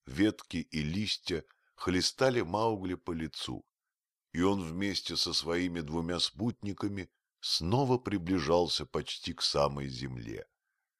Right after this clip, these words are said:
Таким образом, прыгая, ломая ветви, с цоканьем и воем, племя Бандерлог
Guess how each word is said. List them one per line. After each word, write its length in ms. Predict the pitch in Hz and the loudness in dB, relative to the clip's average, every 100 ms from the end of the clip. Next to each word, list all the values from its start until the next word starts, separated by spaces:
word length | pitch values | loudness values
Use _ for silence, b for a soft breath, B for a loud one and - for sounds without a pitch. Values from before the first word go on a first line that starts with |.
| _ _ _ _ _ _ | _ _ _ _ _ _
Таким 380 | - 73 80 78 | -4 -2 0 0
образом, 520 | 85 76 76 65 76 | 0 0 0 -2 -2
прыгая, 640 | 64 62 85 92 85 76 - _ _ | -4 -2 -2 0 0 -2 -6 _ _
ломая 520 | - 67 67 67 62 | 0 2 2 -2 -2
ветви, 640 | 58 57 80 85 - 67 64 _ _ | -4 -2 0 -2 -4 -8 -10 _ _
с 180 | - - - | -2 -2 0
цоканьем 680 | - 120 123 92 80 82 78 | 4 4 4 -2 -2 -2 -4
и 200 | - 76 | -4 -2
воем, 580 | 67 98 98 90 80 - _ _ _ _ | 2 4 4 2 -2 -10 _ _ _ _
племя 400 | 87 98 98 87 | 2 4 4 0
Бандерлог 1000 | 67 73 80 71 69 65 65 95 92 - | -2 0 0 0 -2 -2 2 2 2 -8